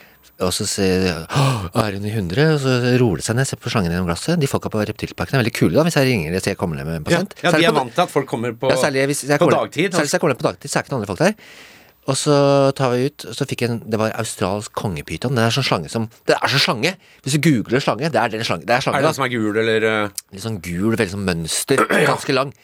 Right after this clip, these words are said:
Speaker 2: Ja.
Speaker 1: Og så er det modellæring, sant? Så jeg tar den først rundt halsen. Og så sier hun, «Åh.»
Speaker 2: Alice Cooper?
Speaker 1: Og så står hun ved siden av. «Eh, kan jeg være litt, eh, Alice og Hertis, vet du?»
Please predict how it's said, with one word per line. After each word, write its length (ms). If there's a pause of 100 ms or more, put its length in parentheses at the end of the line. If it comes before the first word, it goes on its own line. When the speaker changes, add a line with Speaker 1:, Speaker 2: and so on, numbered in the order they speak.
(160)
Speaker 2:
Ja. 140 (420)
Speaker 1:
Og 80
så 160
er 160
det 80
modellæring, 1120
sant? 160
Så 140
jeg 180
tar 140
den 80
først 420
rundt 240
halsen. 240 (1040)
Og 140
så 80
sier 240
hun, 80
«Åh.» 120 (120)
Speaker 2:
Alice 260
Cooper? 300
Speaker 1:
Og 80
så 80
står 160
hun 80
ved 80
siden 160
av. 180
«Eh, 220
kan 140
jeg 60
være 180
litt, 120
eh, 140
Alice 380
og 100
Hertis, 240
vet 140
du?» 60